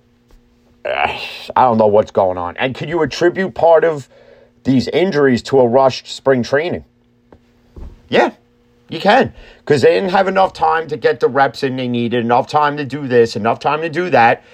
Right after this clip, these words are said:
So, because you had greedy owners, and you had greedy players,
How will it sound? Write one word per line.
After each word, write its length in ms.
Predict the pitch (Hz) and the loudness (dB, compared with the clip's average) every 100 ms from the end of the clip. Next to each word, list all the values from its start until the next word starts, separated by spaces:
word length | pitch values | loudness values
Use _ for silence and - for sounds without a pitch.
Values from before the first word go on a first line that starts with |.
| - _ | -20 _
So, 420 | - 165 143 139 _ - | 0 4 4 2 _ -10
because 420 | 139 151 151 113 | -2 0 0 -2
you 140 | 151 | -6
had 440 | 143 135 120 117 107 | 0 2 2 0 -4
greedy 420 | 113 143 170 185 | -6 -6 -4 2
owners, 600 | 165 156 151 147 147 - _ _ | 2 2 0 -2 -4 -12 _ _
and 160 | - 120 | -6 -2
you 60 | 120 | 2
had 240 | 110 104 | 2 0
greedy 320 | 101 123 156 | -4 -6 -6
players, 800 | 175 156 160 151 147 139 139 123 | -8 0 2 4 2 2 -2 -6